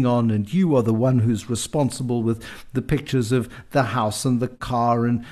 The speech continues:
the school you want your kids to go to on the bathroom mirror, as David Zeidel suggests we do. Yet everything is so pretty, and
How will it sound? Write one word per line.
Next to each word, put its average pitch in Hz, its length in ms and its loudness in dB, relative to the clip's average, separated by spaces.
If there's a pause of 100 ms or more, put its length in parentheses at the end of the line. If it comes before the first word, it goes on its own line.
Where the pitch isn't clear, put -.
(140)
the 135 100 2
school 143 340 -2
you 123 120 0
want 123 200 2
your 123 80 0
kids 117 240 -4
to 131 100 -2
go 127 180 2
to 123 180 2 (160)
on 147 160 4
the 135 80 6
bathroom 123 560 2
mirror, 131 240 2
as 107 220 -4
David 117 260 -4
Zeidel 113 340 -2
suggests 113 520 -6
we 113 160 0
do. 160 440 4 (760)
Yet 139 560 -6
everything 104 600 -2
is 92 140 -2
so 101 540 -4
pretty, 95 480 -4 (240)
and 185 320 2